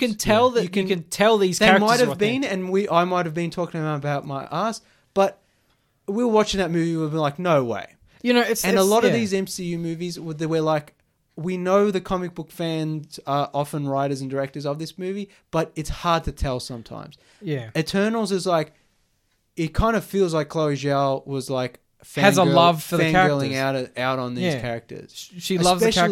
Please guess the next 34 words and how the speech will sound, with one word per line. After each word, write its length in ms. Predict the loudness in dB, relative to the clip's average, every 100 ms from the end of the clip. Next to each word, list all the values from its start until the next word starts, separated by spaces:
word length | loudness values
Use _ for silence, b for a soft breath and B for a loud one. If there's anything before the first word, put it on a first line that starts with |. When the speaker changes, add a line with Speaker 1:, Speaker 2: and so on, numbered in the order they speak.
| 0
Speaker 3:
characters, 140 | -2
Speaker 2:
the 60 | -4
Speaker 3:
understands 320 | -2 2 2
Speaker 2:
characters 220 | 2 0
Speaker 3:
them. 260 | -2 -4 -4
Speaker 2:
that 240 | -6 -6 _ _
no 180 | -2 2
one 180 | 2 2
knows 280 | 0 0 -2
about. 360 | -8 -10 -8 -4
Speaker 1:
It 160 | 0
takes 200 | 2 2 4
a 40 |
Speaker 3:
Yeah. 60 | 2
Speaker 1:
lot 160 | 2
from 160 | 0 -2
the 80 | -2
Neil 200 | -2 -2
Gaiman 380 | -4 -4 -6
run 140 | -8 -10
of 60 | -12
comics, 340 | -14 -14 -18
spe-, 140 | -14
specifically. 1040 | -10 -8 -8 -6 -4 0 0 0 -6 -20 -20
Speaker 2:
Yeah. 300 | -20 -8 -4
And 180 | -4 -4
she 300 | -2 -2 -2
introduces 800 | -4 -6 -4 -6 -4 -6 -6 -2
this 260 | -2 -2
many 260 | -4 -2 -4
characters 580 | -4 -4 -4 -6 -6 -6
and 380 | -6 -6 -8 -4
this 220 | -2 -2
game-changing 1160 | -4 -2 0 -2 -4 -4 -4 -4 -6 -6 -8